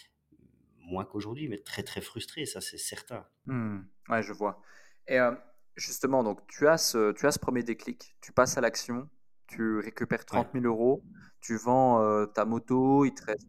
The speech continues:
Speaker 2: euh, t'as à peu près dix mille euros, et là, tu achètes, euh, des parts de, de, de, d'une société. Qu'est-ce qui fait que, euh,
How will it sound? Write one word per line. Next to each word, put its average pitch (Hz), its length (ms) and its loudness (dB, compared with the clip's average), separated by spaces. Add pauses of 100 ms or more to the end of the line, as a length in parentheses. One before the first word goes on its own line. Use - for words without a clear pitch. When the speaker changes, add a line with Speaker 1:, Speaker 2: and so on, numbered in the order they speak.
(100)
Speaker 2:
euh, 101 280 0
t'as 98 140 -4
à 101 40 -6
peu - 100 -8
près - 200 -8
dix 117 160 -8
mille 127 160 0
euros, 127 400 4 (280)
et 113 120 2
là, 139 100 6
tu - 180 2
achètes, 147 640 0 (140)
euh, 101 880 4
des - 160 -8
parts 135 300 2
de, 104 200 0
de, 101 360 -4
de, 98 160 -6
d'une 104 160 -14
société. 117 540 -2 (600)
Qu'est-ce 180 240 2
qui 160 140 -10
fait 170 220 0
que, 160 440 2 (140)
euh, 107 680 0